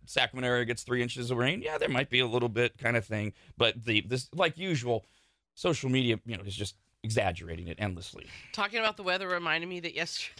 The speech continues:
Speaker 2: <laughs> I was like, "Wow, okay, things have changed for me," because I was sitting there going, "If I had to rake, rank the seasons now, like, fall and winter were always my number one and number two. Mm-mm, because now that I've gotten <laughs> older, I appreciate the warmer weather a little more."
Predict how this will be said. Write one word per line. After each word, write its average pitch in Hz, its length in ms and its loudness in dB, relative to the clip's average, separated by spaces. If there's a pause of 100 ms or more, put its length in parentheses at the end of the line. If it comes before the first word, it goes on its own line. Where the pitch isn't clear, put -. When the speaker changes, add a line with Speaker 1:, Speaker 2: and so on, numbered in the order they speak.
Speaker 2:
<laughs> - 160 -8
I 233 140 0
was 240 220 -2
like, 190 240 -8 (360)
"Wow, 170 360 2
okay, 170 540 -4
things 185 220 -6
have 233 100 -10
changed 226 480 -4
for 214 120 -6
me," 165 220 -2
because 190 500 -4 (320)
I 196 40 -2
was 208 120 0
sitting - 160 -6
there 233 100 -2
going, 208 240 -2 (480)
"If 202 140 -4
I 233 100 4
had 277 220 -2
to 247 80 -12
rake, 196 420 -2 (260)
rank 196 640 -4
the 196 80 -6
seasons 175 680 -4
now, 160 500 0 (680)
like, 190 220 0
fall 226 260 2
and 196 80 -6
winter 196 280 -2
were 185 140 2
always 170 300 0
my 170 100 0
number 170 220 -2
one 165 220 -2
and 165 80 -4
number 156 180 -2
two. 180 420 -4 (180)
Mm-mm, 180 340 -4 (100)
because 190 320 -4
now 190 200 4
that 196 100 -2
I've 196 180 0
gotten 196 320 -2
<laughs> - 40 -12
older, 202 340 0
I 160 80 4
appreciate 175 540 -4
the 165 80 -4
warmer 165 280 -2
weather 160 260 -2
a 196 60 -4
little 208 200 -2
more." 208 320 0